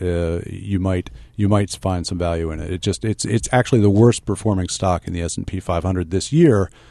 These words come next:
which in itself is often an indication of big problems or, uh, alternatively, the, the potential that you'll get mean reversion and actually will do well.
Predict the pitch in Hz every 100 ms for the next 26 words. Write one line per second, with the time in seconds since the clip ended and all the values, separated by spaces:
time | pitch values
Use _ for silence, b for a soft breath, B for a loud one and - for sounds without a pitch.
0 | b - 110 113 101 92 127 107 92 -
1 | 98 98 101 - 101 87 85 - - -
2 | 110 107 101 107 98 98 90 - 104 -
3 | 104 98 95 90 - 160 143 110 95 -
4 | b b b b - 95 95 95 95 -
5 | 92 - 107 98 85 82 90 85 87 90
6 | - - 92 87 98 87 85 90 92 92
7 | 95 92 90 95 92 90 90 85 85 -
8 | 90 90 95 85 82 82 90